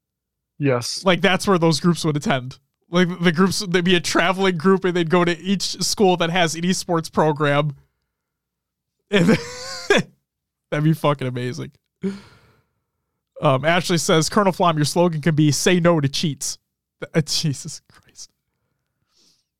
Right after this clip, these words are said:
Speaker 2: Oh, man. There's also something there for an awesome merch shirt. D-, hey, you, you never, you never fucking know, man. You never know.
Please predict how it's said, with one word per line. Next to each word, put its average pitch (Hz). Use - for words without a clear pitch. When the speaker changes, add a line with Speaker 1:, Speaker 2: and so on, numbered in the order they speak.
Speaker 2:
Oh, 131
man. 117
There's 160
also 170
something 160
there 156
for 156
an 143
awesome 143
merch 143
shirt. 202
D-, 170
hey, 202
you, 208
you 185
never, 233
you 202
never 233
fucking 165
know, 160
man. 147
You 190
never 196
know. 151